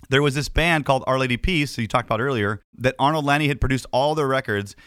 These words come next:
and they sound great. They're amazing, and they're very different. They don't sound like pop punk. They don't sound like Good Charlotte, Sum forty-one, Blink one eighty-two, Green Day. They sound like there's a lot of intricacies. And we were a little bit kinda like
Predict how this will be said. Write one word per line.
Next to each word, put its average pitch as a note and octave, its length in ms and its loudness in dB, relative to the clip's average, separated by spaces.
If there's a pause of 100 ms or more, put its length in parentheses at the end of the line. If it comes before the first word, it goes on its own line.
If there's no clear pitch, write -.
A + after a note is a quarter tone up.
(140)
and C#3 160 4
they E3 60 2
sound F#3 340 0
great. E3+ 340 0
They're C#3 160 2
amazing, D3 340 2
and C3+ 100 0
they're C#3+ 80 2
very F3 340 0
different. C#3 420 -4
They B2 100 -2
don't D3+ 200 -2
sound D#3 380 -2
like C3 220 -2
pop - 260 0
punk. C#3+ 240 2
They B2 80 0
don't C3 200 -4
sound C#3 340 0
like A#2 260 -2 (180)
Good C3+ 160 -2
Charlotte, B2+ 300 -2
Sum B2+ 160 -2
forty-one, B2 440 -2
Blink A#2+ 160 -4
one A#2+ 100 -2
eighty-two, A#2 320 -2
Green A#2+ 260 -2
Day. A2+ 160 0
They A2+ 100 0
sound C#3+ 380 0
like A2+ 240 0 (220)
there's A#2+ 160 -2
a C3 40 0
lot C3 260 2
of B2 120 -6
intricacies. G2+ 680 -6 (360)
And A#2+ 480 4 (100)
we D#3 200 0
were G#3 140 4
a E3+ 80 2
little F#3+ 260 2
bit E3+ 300 0 (200)
kinda F3 260 0
like C#3+ 300 0